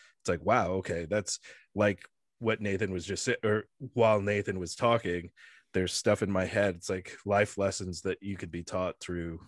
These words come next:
whatever thing. And so, um, you know, sometimes inspiration hits you when you, when you're not thinking, or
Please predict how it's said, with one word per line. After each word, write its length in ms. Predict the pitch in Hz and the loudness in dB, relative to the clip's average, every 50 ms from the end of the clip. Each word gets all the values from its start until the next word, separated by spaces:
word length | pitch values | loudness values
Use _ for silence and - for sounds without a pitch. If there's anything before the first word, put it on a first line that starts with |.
| _ - | _ -8
whatever 420 | 90 85 87 87 87 82 85 82 | -4 -2 -2 -2 -2 -4 -6 -10
thing. 340 | - - 101 104 92 82 82 | -8 -4 -2 -2 -2 -2 -6
And 160 | 76 78 82 | -10 -14 -10
so, 380 | - - 95 85 85 85 82 82 - _ - - - - - - - - _ - | -8 -6 -4 -2 -2 -4 -6 -8 -12 _ -20 -20 -20 -20 -20 -20 -20 -20 _ -8
um, 400 | 82 82 82 80 80 76 78 82 - _ _ _ _ - | -6 -6 -4 -4 -6 -8 -10 -12 -16 _ _ _ _ -10
you 80 | 101 92 | -8 -6
know, 80 | 85 | -4
sometimes 600 | 82 - 117 98 92 - 98 90 90 85 85 85 | 0 0 0 2 2 2 2 2 0 0 -2 -4
inspiration 600 | 92 87 85 - - 85 85 87 85 - 90 82 | -4 -4 -6 -4 -4 -2 -2 -2 -2 -4 -6 -8
hits 240 | 76 92 87 - - | -6 -8 -8 -6 -6
you 120 | 82 78 78 | -8 -8 -8
when 100 | 78 80 | -10 -10
you, 180 | 78 80 82 80 - _ _ _ _ - - - - - - _ | -10 -12 -12 -14 -18 _ _ _ _ -20 -20 -20 -20 -20 -20 _
when 140 | - 85 85 | -10 -10 -8
you're 100 | 82 80 | -8 -8
not 220 | 80 73 71 _ | -8 -8 -8 _
thinking, 260 | - 85 82 - 82 - - | -10 -12 -10 -10 -14 -14 -14
or 60 | - | -14